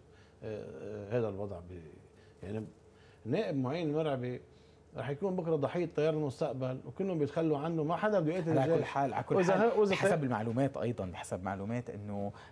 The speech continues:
Speaker 2: آه، عابد العرب، أحد المقربين من الرئيس سعد الحريري، آه، زار، آه، العماد جان قهوجي قبل عيد الجيش بيوم،
Speaker 1: نعم.
Speaker 2: ونقل له انزعاجه للرئيس الحريري من تصريحات المرعبي وعدم اعتراض كتلة المستقبل أساسًا، لا مشكلة لدى تيار المستقبل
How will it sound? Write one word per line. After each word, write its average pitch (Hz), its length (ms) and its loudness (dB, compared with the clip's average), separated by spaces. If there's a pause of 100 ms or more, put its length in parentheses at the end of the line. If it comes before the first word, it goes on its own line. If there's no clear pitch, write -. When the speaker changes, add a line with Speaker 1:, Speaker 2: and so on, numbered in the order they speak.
(100)
Speaker 2:
آه، 104 100 -4
عابد 131 320 0
العرب، 107 420 0
أحد - 160 -8
المقربين 104 500 -2
من 90 120 -6
الرئيس 90 340 -4
سعد 92 120 0
الحريري، 92 580 -6 (280)
آه، 101 260 -4
زار، 139 360 2
آه، 95 340 0
العماد 101 300 -2
جان 107 140 -4
قهوجي 110 400 -2
قبل 135 180 0
عيد 117 140 -2
الجيش 120 280 -2
بيوم، 101 280 -4 (280)
Speaker 1:
نعم. 123 120 -2
Speaker 2:
ونقل 135 220 4
له 160 100 4
انزعاجه 135 680 2 (200)
للرئيس 117 300 0
الحريري 117 380 -4
من 107 120 -6
تصريحات 117 480 -6
المرعبي 110 520 -2 (280)
وعدم 120 760 0
اعتراض 156 420 2
كتلة - 360 -6
المستقبل 110 600 -2
أساسًا، 120 340 -6
لا 131 160 0
مشكلة 147 420 2
لدى 117 220 2
تيار 131 280 2
المستقبل 131 640 0